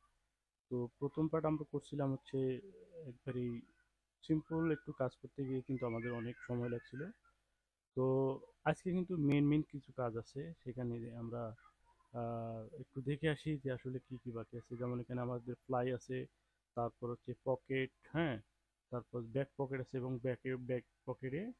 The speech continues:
ticking আছে। তো টিকিনটা কিভাবে দিতে হয়, এই যে আপনার একটা টিকিন আছে এখানে, এই টিকিনটা কিভাবে দিতে হয় সেটা দেখবো। আর হচ্ছে এখানে এক্সএম আমাদের একটা bond pocket আছে, back pocket, ঠিক আছে? আর হচ্ছে এখানে দেখেন, এটা হচ্ছে আমাদের, আহ, একটা reference দিছে কি, এটা হচ্ছে hook।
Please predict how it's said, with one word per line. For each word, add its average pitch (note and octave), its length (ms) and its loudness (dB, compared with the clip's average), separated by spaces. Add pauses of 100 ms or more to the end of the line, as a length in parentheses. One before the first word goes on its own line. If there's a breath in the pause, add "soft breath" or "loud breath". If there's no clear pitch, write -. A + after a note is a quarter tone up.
(140)
ticking D#3+ 300 4
আছে। G#2+ 300 -2 (200)
তো B2+ 80 -4
টিকিনটা D3+ 460 0
কিভাবে C3 420 -4
দিতে B2+ 340 -10
হয়, B2 220 -4
এই A#2+ 220 -4
যে A2+ 160 -6 (500)
আপনার A#2+ 320 -4
একটা A#2 180 -12 (120)
টিকিন C3+ 300 -4
আছে B2 220 -6
এখানে, B2 240 -4 (100)
এই C#3+ 140 -10
টিকিনটা A#2+ 320 -8
কিভাবে A#2 340 -6
দিতে A#2 220 -8
হয় A#2+ 200 -4
সেটা A#2+ 240 -6
দেখবো। A#2+ 400 -4 (460)
আর A#2+ 180 0
হচ্ছে B2+ 300 -2
এখানে B2+ 340 -2
এক্সএম C3+ 360 -2
আমাদের A#2+ 260 -2
একটা D3+ 140 -4
bond C3 360 0
pocket B2+ 260 -2
আছে, A2+ 220 -8
back B2 280 0
pocket, A2+ 260 -6 (200)
ঠিক C#3+ 120 -2
আছে? B2+ 280 -4 (540 soft breath)
আর C3 200 4
হচ্ছে C#3+ 200 -4
এখানে E3 340 0
দেখেন, D#3 300 2
এটা C#3 180 2
হচ্ছে C3+ 180 -4
আমাদের, C3 400 0
আহ, A#2+ 280 0
একটা B2 180 -6
reference C#3 520 0
দিছে D3 220 -4
কি, F#3+ 400 -8
এটা C#3+ 120 -4
হচ্ছে C3+ 180 -4
hook। C3 460 0